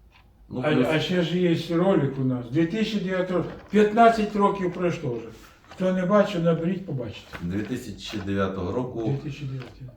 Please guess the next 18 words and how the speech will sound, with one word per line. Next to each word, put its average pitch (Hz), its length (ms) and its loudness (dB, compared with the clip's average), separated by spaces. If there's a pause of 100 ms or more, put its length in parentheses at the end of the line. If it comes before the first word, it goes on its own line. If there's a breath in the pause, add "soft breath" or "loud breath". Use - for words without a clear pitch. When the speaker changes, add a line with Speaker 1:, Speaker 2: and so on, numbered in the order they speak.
(160)
Speaker 1:
а, 85 200 -10 (120)
"Анатомія 104 540 -2
любві", 98 440 -2 (200)
Шимко 87 360 -8
називається. 78 360 -8
Speaker 2:
Олександр 175 600 2
Шимко, 202 480 4
Speaker 1:
"Анатомія 165 400 2
Speaker 2:
"Анатомія 208 520 2
Speaker 1:
любві". 185 120 -2
Speaker 2:
любві". 107 360 -2
Speaker 1:
Так, 90 100 -4
так, - 200 -10
так. - 140 -12 (800 soft breath)
От, 90 220 2 (240)
і, 85 80 -4
да, 98 520 0
і, 120 340 0